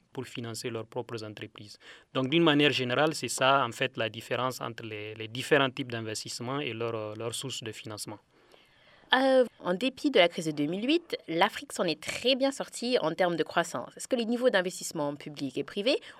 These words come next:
Speaker 2: ont suivi cette tendance ?
Speaker 1: Avant la crise économique de deux mille huit, plus précisément entre deux mille quatre et deux mille huit,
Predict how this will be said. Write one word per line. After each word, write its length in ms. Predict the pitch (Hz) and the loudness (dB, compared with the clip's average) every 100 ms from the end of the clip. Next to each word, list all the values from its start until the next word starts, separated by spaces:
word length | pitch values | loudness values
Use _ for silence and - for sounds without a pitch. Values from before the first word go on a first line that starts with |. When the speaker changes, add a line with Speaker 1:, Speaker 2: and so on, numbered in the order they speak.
| - | -6
Speaker 2:
ont 100 | 180 | -4
suivi 320 | - 247 262 | -4 -2 -2
cette 220 | 214 - | -2 0
tendance ? 520 | 143 139 - - - _ _ - - _ - | -2 -2 -6 -8 -14 _ _ -20 -20 _ 4
Speaker 1:
Avant 260 | 135 175 | 4 6
la 160 | 208 160 | 6 4
crise 280 | - 160 127 | 4 -2 -2
économique 520 | 117 123 120 123 - | -4 -4 -4 -4 -6
de 80 | 117 | -8
deux 140 | 120 | -6
mille 200 | 120 117 | -6 -8
huit, 300 | 123 175 - - | -10 -10 -12 -10
plus 120 | 156 | -6
précisément 540 | 151 135 120 127 127 131 | -2 -2 -2 -4 -2 0
entre 260 | 127 120 | -2 -4
deux 140 | 113 131 | -4 -2
mille 220 | 135 123 | -2 -2
quatre 280 | - 131 - | 0 0 -2
et 60 | |
deux 100 | 117 | -8
mille 220 | 117 117 113 | -6 -8 -8
huit, 320 | 135 180 | -8 -8